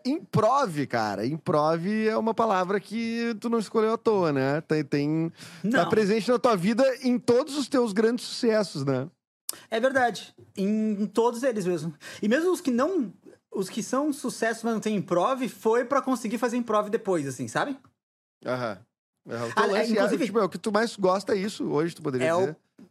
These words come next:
Speaker 2: Sempre foi, é o meu pilar, assim. Tipo assim, todas as decisões que eu tomo, é, é, é relativo à comédia sempre, isso também, né? Mas no caso, o im-,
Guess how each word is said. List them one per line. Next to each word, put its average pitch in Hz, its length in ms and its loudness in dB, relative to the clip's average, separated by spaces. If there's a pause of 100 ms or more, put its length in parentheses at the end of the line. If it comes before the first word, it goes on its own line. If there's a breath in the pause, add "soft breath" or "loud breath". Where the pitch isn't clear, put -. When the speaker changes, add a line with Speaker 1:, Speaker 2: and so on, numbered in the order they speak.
(500)
Speaker 2:
Sempre 370 260 -2
foi, 233 260 0
é 165 80 0
o 196 80 0
meu 277 160 0
pilar, 302 400 0
assim. 143 300 -6 (140)
Tipo - 160 -8
assim, 180 200 -4
todas 208 240 -2
as 226 100 -6
decisões 208 520 -4
que - 80 -6
eu 196 260 -2
tomo, 175 500 -2 (580 soft breath)
é, 139 720 -2 (300 loud breath)
é, - 240 -4
é 220 40 4
relativo 233 360 0
à - 20 -2
comédia 180 380 0
sempre, 180 380 -4
isso 139 120 -10
também, 165 280 -2
né? 202 100 -2
Mas 180 200 -2
no 185 100 -2
caso, 185 300 -2
o 220 40 0
im-, 220 160 -2